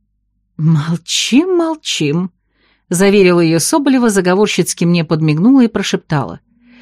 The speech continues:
«Чувствует, что любовник остыл, ревнует. Я бы на её месте тоже ревновала к сопернице с двумя ипостасями.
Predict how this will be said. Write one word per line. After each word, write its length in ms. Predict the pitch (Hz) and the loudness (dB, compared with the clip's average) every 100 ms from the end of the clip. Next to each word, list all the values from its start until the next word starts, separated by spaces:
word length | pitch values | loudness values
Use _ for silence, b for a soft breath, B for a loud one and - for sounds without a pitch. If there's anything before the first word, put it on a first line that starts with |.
| b b | b b
«Чувствует, 920 | - - 277 262 302 302 - 320 320 302 | -12 -2 0 0 0 -2 -4 -2 0 -2
что 280 | - - | -4 0
любовник 760 | 294 247 185 156 101 131 156 - | 2 2 0 -2 -2 -2 -4 -2
остыл, 500 | 160 143 - - 101 | -4 -4 -6 -4 -2
ревнует. 1120 | 165 156 139 156 190 349 339 143 65 _ - _ _ _ _ _ | 0 0 2 2 2 -2 -6 -6 -8 _ -20 _ _ _ _ _
Я 280 | 180 170 | -2 0
бы 160 | 139 151 | 2 0
на 100 | 151 | 2
её 260 | 147 147 143 | 2 0 0
месте 400 | 139 131 - 165 | 0 -2 -2 -4
тоже 380 | - 143 131 | 0 -2 0
ревновала 540 | 156 165 165 147 135 143 | -2 2 2 2 0 -2
к 60 | |
сопернице 720 | - 151 147 147 262 359 - 311 | -2 -4 0 -2 -2 -6 -2 -2
с 60 | |
двумя 400 | 214 175 165 160 | 2 2 2 0
ипостасями. 840 | 160 151 143 - - 143 98 147 | -4 -6 -6 -10 -8 -8 -6 -8